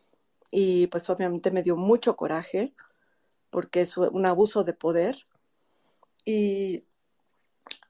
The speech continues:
les quiero compartir algunas de las, eh,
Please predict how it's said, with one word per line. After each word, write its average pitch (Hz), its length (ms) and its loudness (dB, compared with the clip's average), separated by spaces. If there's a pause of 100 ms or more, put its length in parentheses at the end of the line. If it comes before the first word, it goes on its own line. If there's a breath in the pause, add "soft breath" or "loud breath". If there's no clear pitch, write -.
les 214 220 4
quiero 233 260 4
compartir 202 540 0
algunas 202 400 0
de 202 100 -2
las, 175 460 -6
eh, 175 260 0